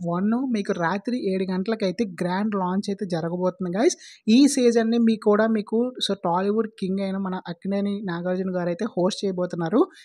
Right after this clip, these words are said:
దీంతో బిగ్ బాస్ ఎవరైతే ఇష్టం అంటే ఫ్యాన్స్ ఉంటారో వాళ్ళైతే చాలా చాలా హ్యాపీగా ఫీల్ అవుతున్నారు. And ఇక ఈ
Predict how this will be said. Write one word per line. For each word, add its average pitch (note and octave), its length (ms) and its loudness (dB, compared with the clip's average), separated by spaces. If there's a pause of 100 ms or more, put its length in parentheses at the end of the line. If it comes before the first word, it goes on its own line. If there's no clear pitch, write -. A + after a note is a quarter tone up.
(120)
దీంతో A#3+ 360 4
బిగ్ G3 240 -4
బాస్ A3+ 260 2
ఎవరైతే G3+ 420 0 (260)
ఇష్టం G3 260 -4
అంటే F#3 160 -2
ఫ్యాన్స్ F#3+ 360 -2
ఉంటారో F#3+ 300 0
వాళ్ళైతే F3+ 460 -2
చాలా F3 300 -8
చాలా F#3+ 240 -4
హ్యాపీగా F3+ 460 -4
ఫీల్ E3+ 260 -4
అవుతున్నారు. E3+ 460 0 (380)
And A#3+ 180 2 (280)
ఇక A3+ 160 0 (140)
ఈ B3 100 -2